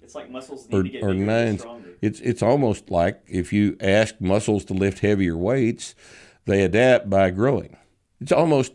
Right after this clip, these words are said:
Speaker 2: you know, and it, that fives work just fine for that. Isn't that amazing? How if you get your,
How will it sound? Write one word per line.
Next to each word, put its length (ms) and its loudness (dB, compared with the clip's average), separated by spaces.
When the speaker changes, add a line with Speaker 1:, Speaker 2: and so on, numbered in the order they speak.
Speaker 2:
you 140 2
know, 180 0
and 140 2
it, 320 -6
that 240 -2
fives 420 6
work 200 0
just 180 -2
fine 320 0
for 100 -6
that. 380 -8
Isn't 140 -4
that 120 -2
amazing? 420 -2
How 320 4
if 220 -2
you 100 0
get 260 -2
your, 160 -6